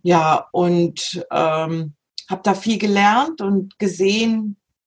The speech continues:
da gibt's eine ganze Menge Hebel. Und mein Bruder, der hatte sich zweitausend, äh, im Jahr zweitausend selbstständig gemacht, hat seinen Dachdeckerbetrieb gegründet. Und bis zweitausendzwölf,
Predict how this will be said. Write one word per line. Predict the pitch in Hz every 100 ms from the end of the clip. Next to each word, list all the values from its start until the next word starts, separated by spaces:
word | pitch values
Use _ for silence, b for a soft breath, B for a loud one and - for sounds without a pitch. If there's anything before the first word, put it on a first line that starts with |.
| -
da | 180
gibt's | 196 196 196
eine | 175
ganze | 180 196 196
Menge | 180 180 180
Hebel. | 185 185 170 175 - 151 - B B B B B B -
Und | 202
mein | 208
Bruder, | 196 262 277
der | 240
hatte | 220 214
sich | 214 -
zweitausend, | 214 196 196 196 190 196 254 285 311 302 294 - - -
äh, | 180 196 196
im |
Jahr | 196 196
zweitausend | 196 185 185 214 233 220 - - _
selbstständig | 185 175 185 196 - - 262 277 262
gemacht, | 269 247 254
hat | 196
seinen | 190 180 180 185
Dachdeckerbetrieb | 202 - 247 240 233 - 254 -
gegründet. | 233 - 247 240 247 240 b b b b -
Und | 214 202
bis | 196 202 -
zweitausendzwölf, | 208 190 190 185 180 180 - 185 202 220